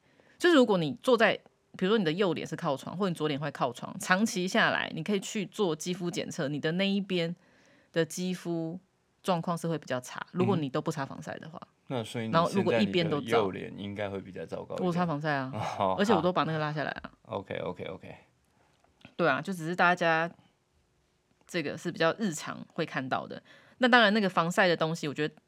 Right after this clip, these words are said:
Speaker 1: 嗯，应该都好像大家都一直在进步，因为现在其实是四个加已经是最多了嘛，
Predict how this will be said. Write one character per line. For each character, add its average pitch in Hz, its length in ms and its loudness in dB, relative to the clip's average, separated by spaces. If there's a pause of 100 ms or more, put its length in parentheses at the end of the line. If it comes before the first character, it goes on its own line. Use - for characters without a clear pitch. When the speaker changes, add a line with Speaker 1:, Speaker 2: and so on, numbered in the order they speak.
(160)
Speaker 1:
嗯， 147 340 -4
应 220 80 2
该 240 100 4
都 233 160 2
好 - 140 0
像 247 160 2
大 240 100 6
家 208 120 4
都 196 120 2
一 196 40 2
直 190 60 -2
在 175 120 4
进 147 300 -4
步， 151 160 -4
因 220 60 2
为 240 40 8
现 247 160 0
在 220 80 2
其 214 180 -6
实 165 160 -6
是 202 200 -6
四 - 180 -6
个 160 160 0
加 160 220 2
已 - 20 0
经 156 100 -4
是 170 80 -6
最 156 200 -2
多 127 240 -4
了 - 60 -8
嘛， - 120 -14